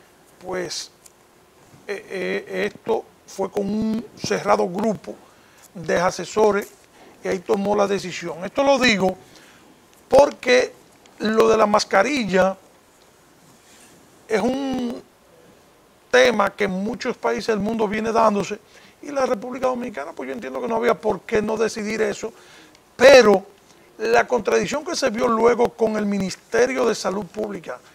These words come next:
a través de una resolución, la palabra es, no es, como lo voy a decir, enmendando al presidente, no es porque no puede ser,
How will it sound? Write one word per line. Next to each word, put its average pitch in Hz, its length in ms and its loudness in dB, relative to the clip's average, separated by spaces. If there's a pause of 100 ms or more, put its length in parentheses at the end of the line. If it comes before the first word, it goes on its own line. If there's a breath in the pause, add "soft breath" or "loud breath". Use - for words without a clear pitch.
(360 soft breath)
a 190 140 0
través 208 720 2 (100)
de 214 100 2
una 233 220 0
resolución, 214 880 0 (1300 loud breath)
la 240 260 6
palabra 285 540 8
es, 508 160 0 (200)
no 233 420 8
es, 262 360 4 (200)
como 196 240 -4
lo 190 100 0
voy 190 220 0
a 202 100 2
decir, 143 400 -8 (840 loud breath)
enmendando 208 640 4
al 247 120 8
presidente, 226 580 -2
no 202 320 2
es 233 80 -2
porque 185 340 -10
no 190 140 -6
puede 175 320 -6
ser, 180 260 -10